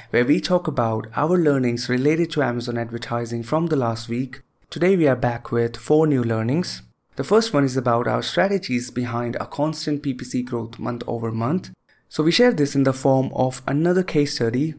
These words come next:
Previously, we have shared some case studies, but this time it's a relatively larger account selling in sports and outdoor category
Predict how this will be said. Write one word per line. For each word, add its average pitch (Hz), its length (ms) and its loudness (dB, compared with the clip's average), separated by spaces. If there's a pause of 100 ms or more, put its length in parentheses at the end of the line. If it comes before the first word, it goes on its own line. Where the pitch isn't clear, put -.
(140)
Previously, 147 460 2
we 135 100 4
have 131 140 2
shared 127 320 0
some 123 260 -2
case 143 340 2
studies, 123 340 -2
but 127 220 -4
this 190 180 0
time 123 380 -2
it's - 200 -6
a 139 60 2
relatively 160 560 0
larger 127 380 0
account 117 420 -4 (320)
selling 185 360 2
in 143 120 4
sports 127 400 -2
and 127 100 0
outdoor 120 360 0
category 117 640 -4